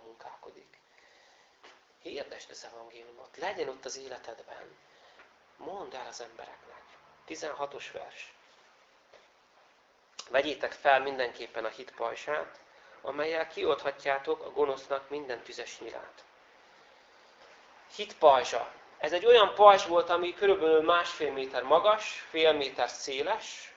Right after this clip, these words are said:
bőrből. A csata előtt beáztatták vízbe. És ezt már biztos láttátok ilyen Asterixbe, vagy nem tudom, mentek a római katonák. Első sor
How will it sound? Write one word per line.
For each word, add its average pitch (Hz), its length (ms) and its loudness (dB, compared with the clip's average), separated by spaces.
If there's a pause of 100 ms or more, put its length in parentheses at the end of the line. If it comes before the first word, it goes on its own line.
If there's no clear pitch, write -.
(100)
bőrből. 139 680 0 (680)
A - 100 -18
csata 185 300 -4
előtt 147 300 4
beáztatták 143 720 -4
vízbe. 120 480 -12 (1800)
És - 480 -10 (520)
ezt - 240 -8
már 143 120 -6
biztos - 320 -16
láttátok 123 520 -10
ilyen 120 400 -12
Asterixbe, 117 760 -12
vagy 113 140 -8
nem 113 240 -16
tudom, 117 240 -14 (140)
mentek 123 340 -12
a 117 80 -10
római 117 340 -12
katonák. - 640 -14 (460)
Első 131 380 2
sor 117 400 -8